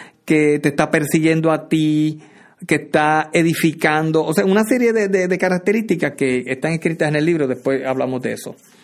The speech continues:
Así que cuando tú identificas una persona con esas características, inmediatamente empieza, lo identificas y, y no importa si lo trajiste tú o lo trajo otro. De hecho, no importa si está en un nivel donde tú no cobras.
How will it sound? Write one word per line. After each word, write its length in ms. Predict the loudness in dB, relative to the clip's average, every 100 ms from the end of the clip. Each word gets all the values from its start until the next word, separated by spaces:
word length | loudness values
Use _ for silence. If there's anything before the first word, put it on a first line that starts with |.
| _ _ -20 -4
Así 220 | -2 0
que 100 | 0
cuando 260 | 0 0 0
tú 100 | 2
identificas 520 | 2 2 0 0 0
una 200 | 2 0
persona 360 | 0 0 0
con 120 | 0 -2
esas 160 | -2
características, 840 | 0 0 0 0 0 -2 -2 -4 -6 _ _ _ _ _ _ -12 -12 -6
inmediatamente 1160 | -2 0 0 0 -2 0 0 0 0 0 -2 -4 -8 _ -8
empieza, 680 | -6 -6 -6 0 0 0 0
lo 120 | 2
identificas 640 | 2 0 0 0 0 0
y, 340 | 0 0 -2 -2
y 160 | 0 4
no 160 | 4
importa 500 | 2 0 2 2 2 2
si 80 |
lo 140 | 2 2
trajiste 340 | 0 2 0
tú 200 | 0 0
o 40 | 0
lo 100 | 0
trajo 320 | 0 0 0
otro. 360 | -2 -4 -12 _ _ _ _ _ _ _ _ _ -20 -10 0
De 120 | 2
hecho, 200 | 4 2
no 100 | 4
importa 560 | 0 2 0 2 -2
si 100 | 0
está 460 | -2 0 0 0 0
en 120 | 0
un 140 | 2 2
nivel 300 | 2 2 0
donde 260 | 0 0
tú 220 | 0 0
no 260 | 2 0 0
cobras. 580 | -2 0 -2 -6 -14